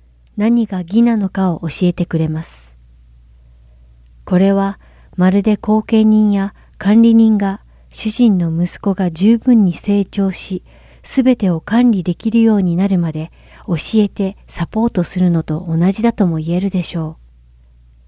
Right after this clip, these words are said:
そして、主人の息子が成人し、自らその家の主人になると、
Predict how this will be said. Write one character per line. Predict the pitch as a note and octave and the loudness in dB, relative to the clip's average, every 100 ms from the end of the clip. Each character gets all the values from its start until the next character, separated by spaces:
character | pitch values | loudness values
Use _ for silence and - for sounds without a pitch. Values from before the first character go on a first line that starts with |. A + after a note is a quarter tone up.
| _ _ _ _ _ _ _ _ _ _ | _ _ _ _ _ _ _ _ _ _
そ | - G#3 | -4 -2
し | - | -2
て、 | - G#3+ - - - | -4 -4 -6 -20 -20
主 | - C4+ | -8 -4
人 | B3+ C4+ A3 | 0 2 2
の | F#3+ | 2
息 | E3+ F3 - | 0 -2 -2
子 | A3 G3+ | -2 0
が | G#3 | -2
成 | G3+ F3+ F#3+ | -4 -2 -2
人 | F3 F#3+ F3+ | -2 -2 -4
し、 | - - F3 _ _ _ _ _ | -8 -14 -16 _ _ _ _ _
自 | A3+ A3+ A3 | 0 0 0
ら | - F3 F3 | -4 -4 -4
そ | - G#3 | -2 0
の | G#3+ | 0
家 | G#3 A3+ | 2 2
の | A3 G#3+ | 2 0
主 | - A3 | -2 -2
人 | A3+ F3 | 0 0
に | E3+ | -2
な | F3 | -2
る | F3+ | -2
と、 | E3 D#3+ D#3+ | -4 -8 -10